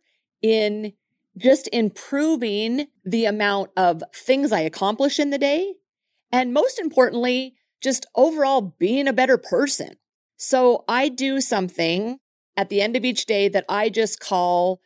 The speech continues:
my personal inventory. So I take inventory of two things. What did I bring my best self to the table in? Like those things, like what did I just completely nail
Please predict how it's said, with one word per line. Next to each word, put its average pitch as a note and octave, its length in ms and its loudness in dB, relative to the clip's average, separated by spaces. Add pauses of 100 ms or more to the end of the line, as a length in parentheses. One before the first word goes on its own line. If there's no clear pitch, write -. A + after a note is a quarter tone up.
(160)
my E3+ 480 0 (120)
personal A3+ 440 2
inventory. D#3 800 -2 (380)
So A#3 500 2
I G#3 140 2
take C#4 400 -2
inventory G#3 1000 -2
of F3 240 -2
two B3 300 0
things. - 520 -4 (460)
What A3+ 320 2
did F4+ 140 0
I E4+ 160 2
bring B3 600 -2
my G#3+ 240 0
best F#3 460 0
self G3 320 0
to B3 100 -4
the A#3 80 2
table D#3+ 400 -2
in? F3 300 -4 (320)
Like G3 140 -6
those A#3+ 240 4
things, G#3+ 260 -2
like F3 140 -2
what C4 200 0
did C#4+ 120 -4
I G#3+ 120 0
just G3+ 180 0
completely A3+ 800 -4
nail E3+ 720 -2